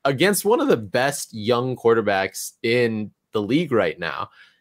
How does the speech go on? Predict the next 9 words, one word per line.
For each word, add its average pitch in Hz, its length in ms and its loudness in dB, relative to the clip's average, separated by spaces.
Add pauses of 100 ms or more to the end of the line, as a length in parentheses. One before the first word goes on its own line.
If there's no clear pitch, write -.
(100)
Yeah, 160 240 4
Lamar's 160 500 4
had 139 320 -2
some, 127 220 -4
like, 113 380 0
streakiness 127 840 -4
to 110 200 -2
his 104 200 -4
game. 107 500 -2